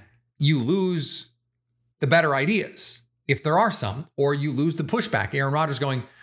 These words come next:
"Well, why do we do it that way?" And you have Matt LaFleur explain it. And there's value in that too. Think about any classroom situation you've ever been in.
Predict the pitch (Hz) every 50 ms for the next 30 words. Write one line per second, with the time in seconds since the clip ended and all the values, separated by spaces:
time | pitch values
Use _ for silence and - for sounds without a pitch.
0 | - - - - _ _ _ 143 147 131 165 180 190 190 185 175 127 160 220 220
1 | - - 123 117 117 107 113 120 120 123 120 107 151 123 123 127 135 147 139 123
2 | - 143 139 131 123 - - - 185 214 208 156 156 147 147 175 247 247 180 135
3 | 165 160 208 226 214 202 190 180 175 175 165 143 - - 220 139 - - 180 180
4 | 190 180 175 160 156 160 175 190 - - 180 170 175 - - 175 156 139 170 156
5 | 139 156 151 151 156 - 143 147 143 131 131 131 120 113 113 156 180 165 127 113
6 | 107 101